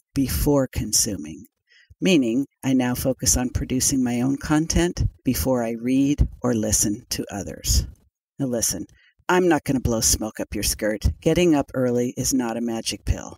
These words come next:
You've gotta have a plan, you've gotta have structure, and some routine in order to take advantage of it. Getting up at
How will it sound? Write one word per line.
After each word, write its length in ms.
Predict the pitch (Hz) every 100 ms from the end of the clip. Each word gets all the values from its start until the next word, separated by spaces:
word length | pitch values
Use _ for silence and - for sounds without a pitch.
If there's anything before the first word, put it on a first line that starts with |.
| _
You've 200 | 135 135
gotta 240 | - 120 143
have 180 | 160 185
a 80 |
plan, 580 | - - 123 107 120 226 _ _ _ _ -
you've 160 | 139
gotta 240 | 147 131 123
have 180 | 131
structure, 760 | - - - 127 - 120 120 160 _ _ _ _ _ _
and 140 | 127 120
some 320 | - 127 127
routine 640 | 127 - - 143 113 104
in 160 | - 117
order 320 | 120 113 113
to 80 | 117
take 300 | - 113 113
advantage 500 | - 107 110 92 78
of 140 | -
it. 180 | - - - _ _ _ _ _ -
Getting 320 | 151 156 180
up 140 | 185
at 100 | -